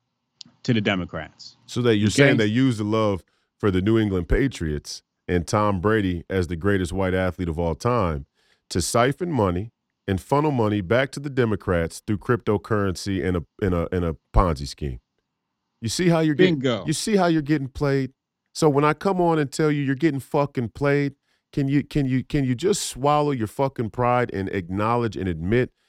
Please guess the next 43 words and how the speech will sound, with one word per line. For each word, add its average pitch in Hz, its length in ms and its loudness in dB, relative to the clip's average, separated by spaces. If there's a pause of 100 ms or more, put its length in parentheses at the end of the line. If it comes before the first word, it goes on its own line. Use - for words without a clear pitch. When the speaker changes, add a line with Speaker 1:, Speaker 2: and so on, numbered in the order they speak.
(120)
Speaker 2:
that 92 220 0
this 190 180 2
shit 175 220 0
is 131 100 0
going 123 340 0
down, 113 260 0
is 90 100 -6
going 107 280 -2
down 104 240 0
right 101 160 0
now? 92 160 -2
Go 123 220 -2
ahead, 87 140 -2
continue, 82 420 -2
brother. 71 260 -2 (640)
Speaker 1:
So 160 460 0 (180)
the 165 140 0
Democrats 175 720 -2
deal 156 240 0
heavily 156 500 0
in 135 120 2
money. 110 300 0
They 101 100 -6
de-, 143 200 -2
deal 147 380 2
heavily 170 520 2
in 143 160 2
banking. 113 420 -4
They 110 80 -2
deal 147 200 -4
heavily, 175 760 4 (380)
uh, 135 340 4
libertarians 170 720 2
skew 156 320 2
more 151 520 4 (260)
in 160 160 2
the 156 120 4
crypto, 208 580 0
in 208 80 -2
the 214 60 0
cr-, 240 220 0
crypto 233 440 0
realm. 254 340 -2